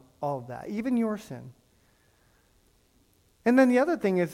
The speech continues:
what about those around you? Maybe you look at somebody and you say, "There's no way God could ever reach this person." The prostitute Rahab. By faith, the prostitute Rahab.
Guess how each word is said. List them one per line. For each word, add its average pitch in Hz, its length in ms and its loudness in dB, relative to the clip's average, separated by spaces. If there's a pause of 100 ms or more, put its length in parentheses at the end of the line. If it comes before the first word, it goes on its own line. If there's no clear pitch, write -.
(140)
what 233 220 -4
about 226 220 2
those 202 200 0
around 165 460 -2
you? 127 180 -12
Maybe 185 240 0
you 185 120 0
look 202 220 -2
at 190 100 -8
somebody 135 520 -6
and 143 100 -6
you 151 80 -4
say, 170 200 -2
"There's 165 240 -4
no 185 140 -2
way 180 220 -6
God 139 220 -6
could 139 120 -8
ever 123 160 -8
reach 131 240 -12
this 113 160 -16
person." 110 440 -20 (840)
The 156 60 -4
prostitute 151 680 -10
Rahab. 113 520 -12 (460)
By 151 140 2
faith, 165 340 -2
the 160 80 -4
prostitute 160 760 -6 (360)
Rahab. 120 480 -10